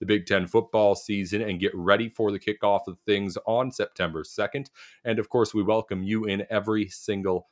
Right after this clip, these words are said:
Monday here on Locked On Big Ten as our co-host as well. Thanks for joining us again here to start off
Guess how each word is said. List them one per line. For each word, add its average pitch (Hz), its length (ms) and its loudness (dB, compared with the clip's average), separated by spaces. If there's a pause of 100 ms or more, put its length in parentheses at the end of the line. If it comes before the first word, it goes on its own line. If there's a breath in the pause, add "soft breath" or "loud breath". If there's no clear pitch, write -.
(120)
Monday 90 460 0
here 92 300 -2
on 85 180 -2
Locked 87 300 -2
On 87 200 2
Big 90 200 -2
Ten 85 240 -2
as 87 240 -2
our 87 140 0
co-host 98 520 -2
as 80 140 -6
well. 85 280 2 (220 loud breath)
Thanks 127 220 2
for 127 80 0
joining 123 300 0
us 113 100 -4
again 113 220 0
here 117 180 -2
to 107 80 -4
start 113 240 2
off 110 220 4